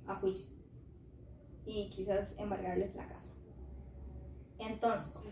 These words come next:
el cuñado le pregunta que si hay algún, alguna manera de que le puedan pagar sin tener que involucrar al, al seguro. Entonces el esposo le dice que sí, que eso era lo que querían hacer desde el, desde un principio, pero la, la hermana de la narradora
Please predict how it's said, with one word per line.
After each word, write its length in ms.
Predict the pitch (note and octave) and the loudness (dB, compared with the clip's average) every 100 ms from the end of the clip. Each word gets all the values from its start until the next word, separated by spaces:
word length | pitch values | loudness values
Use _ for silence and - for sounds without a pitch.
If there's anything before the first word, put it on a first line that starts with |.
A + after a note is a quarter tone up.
| - | 0
el 140 | A3+ A#3 | 4 8
cuñado 300 | A3+ B3 D4+ | 12 12 12
le 60 | |
pregunta 360 | A3+ G#3 A#3 C4 | 10 6 6 4
que 80 | B3 | 4
si 80 | |
hay 80 | G#3 A#3 | 6 6
algún, 340 | A3+ G#3 - - | 4 2 0 2
alguna 240 | G#3 A#3+ | 8 10
manera 440 | B3+ C4 C4+ C4 - - - - - - | 12 12 10 8 4 -10 -16 -18 -18 -6
de 160 | - G3 | 0 4
que 120 | G3+ | 8
le 80 | F#3+ | 6
puedan 260 | G3 G#3+ A#3+ | 6 4 8
pagar 300 | A#3+ A#3+ B3 | 12 12 10
sin 120 | A#3 | 6
tener 240 | G3+ F#3 G3+ | 4 0 0
que 120 | A3+ G3 | 0 0
involucrar 500 | G#3 F#3 F3+ F#3 F#3 | 2 4 6 6 8
al, 400 | G3 G3 G3 F#3+ - | 6 6 -2 -4 -6
al 80 | - | -2
seguro. 400 | F#3 A3+ C4 B3+ - - - - | 4 8 8 6 -4 -16 -16 -8
Entonces 540 | A3+ G#3+ G#3 G#3 A3+ A3+ | -6 -2 -2 -2 2 4
el 100 | A3+ | 4
esposo 320 | A#3 A#3 A#3 | 6 8 12
le 100 | A#3 | 12
dice 160 | B3 | 12
que 280 | B3+ F#3 F#3 | 8 6 6
sí, 280 | - - A#3+ | 2 4 4
que 80 | A3+ | 6
eso 100 | A#3 | 4
era 120 | A3+ A3 | 4 4
lo 100 | A3+ | 4
que 80 | A#3 | 6
querían 240 | A3+ A#3 | 6 6
hacer 120 | A#3 A#3 | 6 6
desde 80 | A#3 | 6
el, 60 | - - - | 4 -8 -2
desde 220 | G#3+ A#3 | 4 6
un 80 | A#3 | 6
principio, 520 | B3 B3+ C#4+ - C#4+ - - - - - G#3+ | 10 10 10 8 6 2 -8 -14 -14 -2 6
pero 220 | G3 G3 | 8 10
la, 380 | F#3 F#3 F3+ F3+ | 8 8 4 2
la 80 | G3 | 2
hermana 360 | G3 G3+ G#3+ A3 | 2 2 2 2
de 180 | A3+ A3+ | 2 4
la 120 | A#3 | 4
narradora 560 | A3+ A3+ A3+ A#3+ A#3+ | 4 6 8 8 4